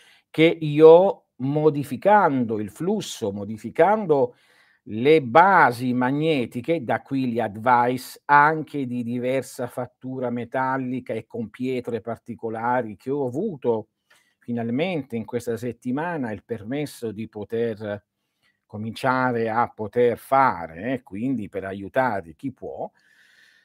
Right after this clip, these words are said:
chi può e chi vuole, non chi può, e, e, mm, vanno direttamente a sciogliere questi cruor, cioè questi agrumi di sangue che noi, che prima erano fuori, ma che stanno avvenendo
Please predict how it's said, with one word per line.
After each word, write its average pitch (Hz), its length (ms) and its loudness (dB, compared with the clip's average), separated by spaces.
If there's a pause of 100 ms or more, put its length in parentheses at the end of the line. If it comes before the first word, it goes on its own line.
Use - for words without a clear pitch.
(120)
chi - 120 -16
può 98 280 -6
e 104 220 -6
chi - 240 -14
vuole, 82 420 -4
non 87 220 -10
chi - 120 -20
può, - 380 -14
e, 151 240 0
e, 156 240 2
mm, 143 400 -4 (380)
vanno 180 600 6
direttamente 151 840 0
a 117 80 2
sciogliere 190 1080 6
questi 151 380 -2
cruor, 180 840 0
cioè 120 260 -6
questi 120 760 -2 (120)
agrumi 135 840 -4
di 113 120 -8
sangue 117 640 -6
che 107 160 -12
noi, 175 360 -2
che - 140 -14
prima 190 220 -6
erano 131 200 -4
fuori, 196 300 4
ma 170 220 -8
che 185 260 -4
stanno 139 440 -4
avvenendo 123 680 -4